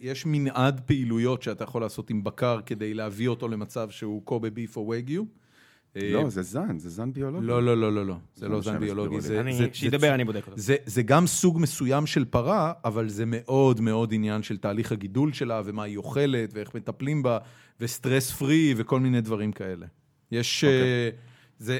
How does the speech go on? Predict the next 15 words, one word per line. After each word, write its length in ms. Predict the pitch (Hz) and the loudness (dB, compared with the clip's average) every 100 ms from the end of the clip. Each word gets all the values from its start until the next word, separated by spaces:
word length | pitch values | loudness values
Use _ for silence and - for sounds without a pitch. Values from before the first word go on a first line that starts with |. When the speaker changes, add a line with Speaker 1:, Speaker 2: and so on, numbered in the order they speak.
| 123 | -6
Speaker 1:
זה, 280 | 113 135 120 | -2 2 4
Speaker 2:
Anyway, 80 | 113 | 4
Speaker 1:
זה 200 | 101 147 | 6 6
Speaker 2:
אני 100 | 175 | 6
Speaker 1:
מהרגע 460 | 208 185 185 185 | 6 6 6 6
הראשון 480 | 160 135 - 151 156 | 6 4 6 6 6
ש-, 120 | 151 | 2
אתה 360 | 143 135 - - | 0 -2 -4 0
יודע, 160 | 131 123 | 2 2
זה 100 | 113 | 0
כמו 220 | 139 143 | -2 -2
שעובד 600 | 151 123 120 127 123 110 107 - _ _ | 0 2 2 0 0 -2 -4 -16 _ _
עושה 220 | 117 - | -10 -2
אופטימיזציה 600 | 131 123 127 113 127 123 120 | -2 0 0 2 0 0 -2
לסביך, 640 | 110 123 110 156 - | -2 -2 0 0 -2